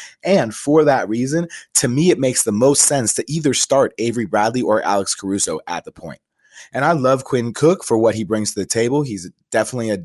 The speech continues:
dynamic shooter from downtown, but I think that type of player might be a better spark off the bench, at least to start, versus within the starting five, because off the bench, Quinn Cook can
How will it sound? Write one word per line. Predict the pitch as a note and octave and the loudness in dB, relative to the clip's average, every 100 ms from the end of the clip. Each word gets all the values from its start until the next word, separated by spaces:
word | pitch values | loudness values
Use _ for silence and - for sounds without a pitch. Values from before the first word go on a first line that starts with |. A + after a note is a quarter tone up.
| - | -8
dynamic | - G#2 G#2 G2+ | -4 -4 -2 -4
shooter | - A#2+ B2+ C#3 | -2 2 2 2
from | A#2+ | -2
downtown, | G2+ F#2 F2+ G2+ A#2 D3 - - - _ | -2 -2 -4 -4 -4 -6 -14 -20 -20 _
but | A#2+ | 2
I | A#2 | 2
think | D3+ C3 | 0 0
that | G2+ B2 A2 | 2 2 2
type | A#2+ A#2 | 0 0
of | A#2+ - | -2 -2
player | A2 B2+ C3+ | 2 2 2
might | A2+ A2 | 0 0
be | G#2 | -2
a | |
better | F2 G#2 G2+ | -2 -2 -2
spark | - G#2 G2+ G2 | -2 -2 -2 -2
off | F#2+ - | -2 -4
the | - | -6
bench, | G2+ D3+ - | -4 -4 -2
at | D#2 | -4
least | G2 - - | -4 -6 -2
to | |
start, | - A#2+ B2+ - - - _ | 0 2 0 0 -14 -20 _
versus | - A#2 A#2 G2+ | 0 2 2 0
within | A2 B2 A2 | -2 0 0
the | |
starting | G#2 A#2 G#2 F#2+ | 0 0 0 -2
five, | - F#2+ E2+ | -4 -4 -4
because | E2+ G#2+ G#2 | -8 -4 0
off | A#2+ - | 0 0
the | |
bench, | F2+ C#3 D3 | -2 0 0
Quinn | - A2 | -4 -6
Cook | G2+ C#3 C3+ | -2 -2 -2
can | A2 | -10